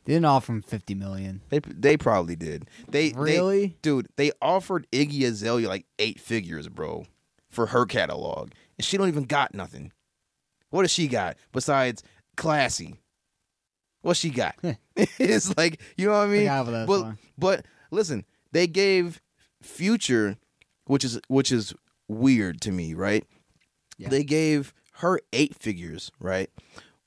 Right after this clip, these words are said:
Speaker 2: But then Future sold his catalog, and he got six figures. I mean, it's still a big, a big hefty amount of money. Don't, don't get me wrong. More than, more than I, more than I've,
Speaker 1: He
Speaker 2: I've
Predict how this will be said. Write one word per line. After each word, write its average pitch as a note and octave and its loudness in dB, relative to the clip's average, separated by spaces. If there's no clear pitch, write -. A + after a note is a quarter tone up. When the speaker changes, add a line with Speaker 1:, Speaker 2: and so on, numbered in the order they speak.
Speaker 2:
But B2+ 0
then B2 0
Future D3+ 0
sold B2 4
his C#3+ 2
catalog, G2+ -2
and A#2 -4
he F#3 0
got A#2+ 2
six - 0
figures. - -12
I F#3 2
mean, F#3 4
it's G3+ 2
still G#3 4
a B2+ 0
big, C#3+ -2
a C3+ 4
big D3+ 2
hefty D#3+ 0
amount B2 2
of A#2+ 0
money. D#3+ 2
Don't, C3+ -2
don't D#3 2
get C3 -2
me G#2 -2
wrong. A2+ 0
More B2+ 4
than, A#2 -2
more B2+ 4
than A#2+ 0
I, A2 -2
more B2+ 2
than A#2 0
I've, A#2+ 0
Speaker 1:
He A#2+ -2
Speaker 2:
I've - -2